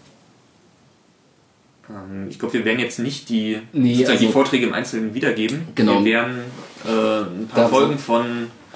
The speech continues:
Speaker 1: äh, dem Podcast oder Radio, äh, der Radioserie Ein Land, ein Prozess.
Speaker 2: Viel N S U.
Speaker 1: Viel N S U.
Speaker 2: Keine Gesellschaft.
Speaker 1: Keine
Speaker 2: Ein Land,
Speaker 1: Gesellschaft.
Speaker 2: eine Gesellschaft. Ja,
Speaker 1: Genau.
Speaker 2: auch.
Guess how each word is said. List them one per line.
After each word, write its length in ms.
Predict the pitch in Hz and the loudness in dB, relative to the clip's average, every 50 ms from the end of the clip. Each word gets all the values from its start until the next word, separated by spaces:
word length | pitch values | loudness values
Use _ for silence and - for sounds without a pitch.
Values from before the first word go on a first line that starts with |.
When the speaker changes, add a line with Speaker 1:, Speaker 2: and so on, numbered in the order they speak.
| - - - - - - - - - - - - - - - | -20 -18 -18 -20 -20 -20 -20 -20 -20 -20 -20 -20 -20 -14 -4
Speaker 1:
äh, 560 | - 120 110 107 104 104 104 104 104 104 104 104 107 - - - - - _ _ - - | 0 2 4 6 6 6 4 4 2 2 0 -2 -4 -10 -16 -20 -20 -20 _ _ -6 -2
dem 500 | 107 104 107 107 110 110 110 110 107 107 - | 0 0 2 2 0 -2 -2 -4 -6 -6 -4
Podcast 480 | 143 135 - - 139 135 135 135 - | -4 -4 -4 -4 -4 -4 -4 -6 -6
oder 420 | - 104 104 104 104 104 104 107 - - - | -2 0 2 2 2 0 -2 -4 -8 -6 -4
Radio, 540 | - 117 113 113 117 113 113 113 117 117 - - - - - - - - - - - - _ - - - | -2 0 2 4 4 6 4 4 2 -2 -6 -12 -18 -20 -20 -20 -20 -20 -20 -20 -20 -20 _ -20 -10 -4
äh, 440 | 113 113 104 107 104 107 104 107 104 | 0 2 4 4 4 2 2 2 2
der 180 | 101 107 104 104 | 2 2 2 4
Radioserie 800 | 107 107 117 107 104 110 110 110 113 113 110 110 107 107 107 - | 4 4 4 2 4 4 4 6 6 6 6 6 6 4 4 2
Ein 140 | 110 110 110 | 0 0 0
Land, 480 | 107 110 113 117 110 - - - - - | 0 0 0 0 -2 -4 -6 -8 -8 -4
ein 140 | - 113 110 | -4 -4 -2
Prozess. 800 | - - - - - 107 104 107 - - - - - - - - - - - - - - - _ _ _ _ _ _ _ _ _ _ _ _ _ _ _ _ _ _ _ - - - - - - - - - | -2 -2 -2 0 2 2 2 2 0 -2 -4 -6 -8 -8 -10 -12 -18 -20 -20 -20 -20 -20 -20 _ _ _ _ _ _ _ _ _ _ _ _ _ _ _ _ _ _ _ -20 -20 -20 -20 -20 -20 -20 -20 -8
Speaker 2:
Viel 180 | - 185 160 147 | -2 0 0 2
N 140 | 123 120 113 | 2 0 -2
S 120 | - - | -4 -4
U. 120 | 98 95 92 - - - | -6 -6 -6 -6 -10 -4
Speaker 1:
Viel 160 | - 143 151 139 | 2 4 6 6
N 80 | 131 123 | 6 4
S 80 | - - | 2 2
U. 280 | 123 120 120 120 120 120 - - - - - - - - - - - - - - | 2 2 2 0 -2 -4 -6 -12 -18 -20 -20 -20 -20 -20 -20 -20 -20 -20 -16 -6
Speaker 2:
Keine 240 | - 104 104 107 104 | -2 0 2 2 2
Gesellschaft. 480 | 104 95 101 104 104 - 92 - - - | 2 2 0 0 0 0 -2 -6 -6 -4
Speaker 1:
Keine 140 | - 120 117 | -2 0 2
Speaker 2:
Ein 20 | |
Land, 100 | - 151 - | 2 2 4
Speaker 1:
Gesellschaft. 320 | - - - 104 98 - 117 | 4 2 2 0 -2 -2 -4
Speaker 2:
eine 100 | 117 113 104 | -4 -4 -4
Gesellschaft. 360 | 104 107 107 113 123 - - | -4 -2 -2 -2 0 2 2
Ja, 80 | - - | 2 2
Speaker 1:
Genau. 140 | 110 - - - | 2 0 0 -2
Speaker 2:
auch. 100 | - | -2